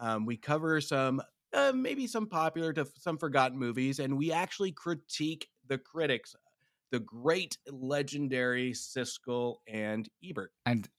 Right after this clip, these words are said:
Speaker 2: I will second that, that it is a good show. It's very entertaining for me because we didn't really have Siskel and Ebert over here as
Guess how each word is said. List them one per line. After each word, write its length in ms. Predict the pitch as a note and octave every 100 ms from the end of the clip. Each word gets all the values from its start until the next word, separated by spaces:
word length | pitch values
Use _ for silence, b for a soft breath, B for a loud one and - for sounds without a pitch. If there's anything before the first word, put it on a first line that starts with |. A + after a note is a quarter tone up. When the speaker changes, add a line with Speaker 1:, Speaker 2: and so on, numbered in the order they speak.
| _ A2+
Speaker 2:
I 200 | A#2+ B2
will 180 | G#2
second 560 | G2+ - A#2+ A2+ - F#2
that, 220 | F2+ -
that 160 | - F2
it 140 | F#2
is 160 | G#2 F2+
a 60 | F2+
good 160 | -
show. 340 | - - E2 - - _ -
It's 300 | G2+ - -
very 280 | A#2 A2 G2+
entertaining 720 | F2+ - - F#2+ E2+ D#2+ D#2+ -
for 80 | F#2+
me 300 | G2 G2+ G2
because 560 | - G2 C3+ B2 - - _ _ G#2
we 140 | A2
didn't 400 | G2+ A#2+ G#2+ G2
really 260 | G#2 G2+ G2
have 400 | E2+ G2 F#2 - - _
Siskel 460 | - - G#2 - F#2+
and 100 | F#2
Ebert 280 | F2+ - -
over 240 | G2 F#2 F2+
here 380 | - G2 F2 F2
as 300 | E2 -